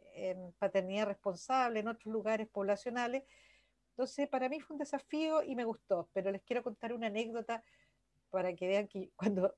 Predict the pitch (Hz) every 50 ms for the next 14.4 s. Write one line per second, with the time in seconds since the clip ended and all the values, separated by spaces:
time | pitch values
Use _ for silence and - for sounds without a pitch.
0 | - 185 180 190 190 185 - - 202 202 - 220 214 - 208 185 175 190 190 190
1 | - - 233 214 208 - - - - - - _ _ _ _ _ - - 202 190
2 | 208 208 208 - - 226 214 202 208 - - 208 190 170 _ - 185 175 170 160
3 | 170 - 196 175 202 214 208 202 233 233 233 226 - _ - 220 226 226 233 247
4 | 254 - _ _ _ _ _ _ 220 208 208 202 - 320 349 349 339 320 311 302
5 | 285 277 254 - - - _ _ _ _ _ _ _ _ _ - - _ _ _
6 | _ - 320 339 339 320 - 311 294 294 285 - 285 - - 269 220 175 143 -
7 | - 180 - _ _ _ _ _ _ _ _ _ _ _ _ _ _ _ _ _
8 | _ _ _ _ - 202 233 269 262 233 220 - - 202 190 190 196 190 180 -
9 | 180 170 - 202 196 - - 196 185 180 175 - - 180 180 196 196 190 196 185
10 | 175 170 165 170 170 170 196 214 220 214 - 220 185 185 190 185 180 175 175 165
11 | - - 214 208 - 220 247 269 _ _ _ _ _ _ _ _ _ _ _ _
12 | _ _ _ _ - 208 165 - _ - 190 - - - 190 185 - 180 175 _
13 | - 196 175 170 175 175 175 175 175 175 170 - - 190 185 185 175 170 160 -
14 | - _ - 202 196 - 233 226